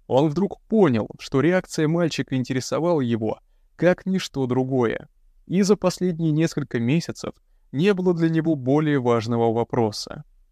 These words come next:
Даже осознание близости собственной смерти волновало его меньше, чем ответ на этот вопрос. «Кто не спрятался? Я не виноват!» смеясь, кричали дети. «Кто не спрятался? Я не виноват!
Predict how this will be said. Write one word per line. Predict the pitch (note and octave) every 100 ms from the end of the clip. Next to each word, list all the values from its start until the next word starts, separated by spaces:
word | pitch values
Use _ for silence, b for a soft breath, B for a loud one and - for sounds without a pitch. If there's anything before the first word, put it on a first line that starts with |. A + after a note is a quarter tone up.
| _
Даже | C3 A#2+ F#3 F3 E3+
осознание | C#3 D3 B2+ C#3+ D#3+ C#3+
близости | B2+ A#2+ D3+ D3+ - C3
собственной | B2+ E3 D#3+ E3+ E3+
смерти | - D3+ F3 C#3+ -
волновало | A2+ A2+ A2 A#2 D#3+ E3
его | E3 F#3+
меньше, | D3 A#2 D3+ F3 F3
чем | - E3+
ответ | D#3 - G#2+ A#2 - _ _ -
на | D#3 C3+
этот | A2 G#2+
вопрос. | A2 B2+ - A2+ B2 - _ _ _ - _ _ _ _ _ _
«Кто | _ C4+
не | B3
спрятался? | - B3+ B3 G3 - - - - _ _
Я | G3+ A3
не | G#3+
виноват!» | A3 A3 A3 A3+ E3 - _ _ _
смеясь, | _ C3 A#2 C3+ F3+
кричали | - D#3 - B2 A#2+
дети. | A#2 A2+ - - _ _ _ _
«Кто | - A#3
не | G3+
спрятался? | - C#4+ C#4 G#3 D3+ - - _ -
Я | G#3+ G#3
не | G3
виноват! | G3 A3+ B3+ A3 C3